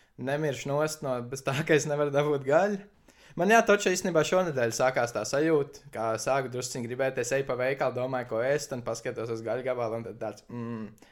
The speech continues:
nebūtu slikti. <laughs> Bet, nu, tomēr turos vēl. Es daudz ko, lai aizvieto to gaļas tekstūru, es cēnas daudz ēdu.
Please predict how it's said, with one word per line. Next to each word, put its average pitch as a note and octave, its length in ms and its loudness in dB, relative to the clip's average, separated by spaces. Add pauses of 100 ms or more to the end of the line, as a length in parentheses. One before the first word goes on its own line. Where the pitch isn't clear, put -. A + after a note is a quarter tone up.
(120)
nebūtu A2+ 360 -4
slikti. A2+ 520 -4 (280)
<laughs> - 400 -16
Bet, C#3 160 -2
nu, C#3+ 80 -2
tomēr C#3+ 400 0
turos C3+ 380 0
vēl. A2+ 160 -2 (400)
Es D#3 180 2 (240)
daudz E3 480 2
ko, D3+ 220 2 (920)
lai C#3 180 4
aizvieto F3 340 4
to B2+ 160 0
gaļas D3 320 2
tekstūru, E3+ 480 2
es C#3+ 140 -4 (180)
cēnas F#3+ 480 0
daudz B2+ 320 0
ēdu. A#2 240 0